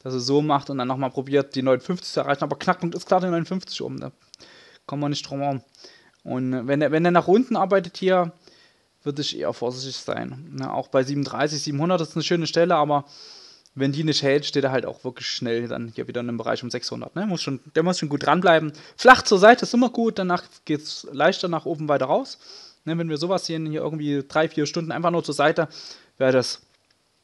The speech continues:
ein gutes Anzeichen dafür, dass er noch weiter nach oben sticht dann. Ja, und da, von daher würde ich eher, eher Fokus auf neunundfünfzig, neunundvierzig da in den Bereich legen.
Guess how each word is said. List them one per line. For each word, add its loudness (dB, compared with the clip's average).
ein -6
gutes -6
Anzeichen -4
dafür, -6
dass -6
er -6
noch -12
weiter -4
nach -12
oben -16
sticht -10
dann. -14
Ja, -4
und -2
da, 4
von -2
daher 4
würde 2
ich -4
eher, 6
eher 10
Fokus 2
auf 0
neunundfünfzig, 0
neunundvierzig -4
da 0
in -2
den -4
Bereich -4
legen. -4